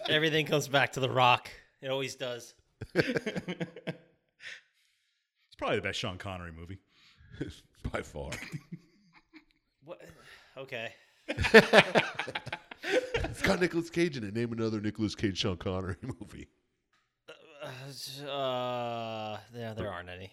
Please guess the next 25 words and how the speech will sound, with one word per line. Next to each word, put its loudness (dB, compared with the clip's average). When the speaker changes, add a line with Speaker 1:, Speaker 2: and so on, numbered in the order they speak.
Speaker 1:
I -2
rest -2
my -8
case. -6
Speaker 3:
<laughs> 0
And 0
Ed 4
Speaker 2:
I 10
know 10
when 8
Speaker 3:
Harris. 8
Speaker 2:
I'm 2
outnumbered. 2
I'll 4
just -2
Speaker 3:
<laughs> -20
And, -2
and 2
the 2
doctor 0
from -10
Scrubs. -4
Speaker 1:
<laughs> -8
Oh, -4
yeah. -8